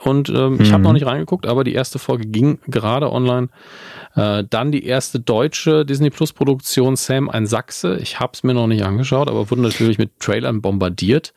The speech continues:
Speaker 2: Da
Speaker 1: S-
Speaker 2: bin ich gestern auch am, am Plakat, das ist ja auch überall für
Speaker 1: Mhm.
Speaker 2: Disney Plus plakatiert. Ich muss dreimal lesen, weil ich das gar nicht in Zusammenhang ge-, ge-, gebracht habe. Ich dachte jetzt, da steht unten in ihrer Z D F-Mediathek oder sowas. Aber
Speaker 1: Mhm.
Speaker 2: wie passt das denn zu Disney Plus?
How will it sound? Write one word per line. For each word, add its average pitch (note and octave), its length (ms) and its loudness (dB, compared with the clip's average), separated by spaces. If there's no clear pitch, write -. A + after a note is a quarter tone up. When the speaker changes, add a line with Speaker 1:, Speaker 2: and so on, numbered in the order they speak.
Speaker 2:
Da G2+ 100 6
Speaker 1:
S- F#2 80 4
Speaker 2:
bin G2+ 100 4
ich G2+ 120 -2
gestern G#2 340 0
auch G#2 180 0
am, G#2+ 160 2
am G#2 140 0
Plakat, G2+ 540 0
das G#2 120 2
ist G#2+ 80 4
ja G2+ 80 2
auch A#2+ 60 -2
überall A2 460 2
für - 120 -2
Speaker 1:
Mhm. A2+ 40 4
Speaker 2:
Disney G2+ 220 6
Plus B2 240 2
plakatiert. A#2+ 420 0
Ich - 140 2
muss B2+ 240 4
dreimal C#3+ 480 4
lesen, C3 460 2
weil A2+ 100 2
ich A2+ 120 -4
das - 180 -2
gar B2 120 0
nicht A#2 140 0
in A#2+ 80 -2
Zusammenhang A2 600 2
ge-, G#2+ 160 -2
ge-, - 120 -14
gebracht G2+ 460 0
habe. G2 100 0
Ich G2+ 100 -2
dachte A2+ 280 0
jetzt, - 340 -4
da G2+ 120 2
steht A2+ 240 0
unten A#2+ 380 2
in B2 260 0
ihrer A2+ 320 2
Z - 180 -2
D A#2 60 2
F-Mediathek A2 840 2
oder A2+ 200 2
sowas. A2+ 460 2
Aber G#2+ 220 0
Speaker 1:
Mhm. G2 400 4
Speaker 2:
wie A#2 140 6
passt A2 300 -2
das A#2 180 -2
denn C3 240 0
zu - 120 0
Disney A2+ 300 2
Plus? - 380 -2